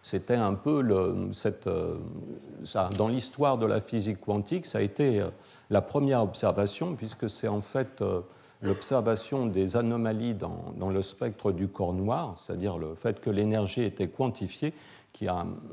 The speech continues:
qui ont, qui a mis, euh, euh, Einstein et Planck sur, euh, la piste de la mécanique quantique. Mais enfin, pour, euh, avoir, euh, pour, euh, effectuer cette mesure et, euh,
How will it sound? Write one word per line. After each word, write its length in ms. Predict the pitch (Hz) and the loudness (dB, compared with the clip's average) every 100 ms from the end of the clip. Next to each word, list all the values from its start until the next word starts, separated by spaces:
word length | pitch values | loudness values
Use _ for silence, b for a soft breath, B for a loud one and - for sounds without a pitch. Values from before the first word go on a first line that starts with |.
| - - - 110 92 | -18 -20 -8 -4 -4
qui 140 | - 104 | -2 -2
ont, 400 | 85 87 90 95 | -2 -6 -6 -6
qui 140 | - | -2
a 80 | 92 | 0
mis, 320 | 95 143 131 | 0 0 0
euh, 220 | 95 90 95 110 b b b - | -2 -4 -8 -12 b b b -4
euh, 280 | 80 82 98 - | -2 -2 -4 -2
Einstein 540 | 110 104 - 131 120 98 | 0 0 0 0 2 2
et 80 | |
Planck 340 | 92 135 151 135 | 2 0 0 -2
sur, 320 | - 113 98 | -2 -4 0
euh, 160 | 90 92 | 0 0
la 140 | 104 | 0
piste 320 | - 139 120 | 0 -2 0
de 60 | 107 | 2
la 140 | 98 | 2
mécanique 500 | 101 104 98 98 104 | 2 0 0 -2 -2
quantique. 500 | - 90 - - - - B B B - | -4 -4 -4 -10 -14 -20 B B B -2
Mais 60 | |
enfin, 360 | 113 - 185 147 - 165 | -2 0 0 -2 -6 -8
pour, 340 | - 180 151 | -2 0 4
euh, 300 | 139 120 107 - | 6 6 2 0
avoir, 600 | 123 104 147 143 120 92 | 0 0 0 0 0 0
euh, 160 | 92 92 95 | -2 -2 -4
pour, 260 | - 107 98 | -4 -2 0
euh, 140 | 95 - | 0 0
effectuer 540 | 151 180 156 160 151 | 0 -2 -2 -2 -2
cette 260 | - 104 110 | -2 -2 0
mesure 640 | 107 98 139 196 117 92 b b b b - | 0 0 -2 -2 -2 -6 b b b b -4
et, 400 | 92 95 95 90 107 | 0 2 0 -4 -4
euh, 200 | 95 | -4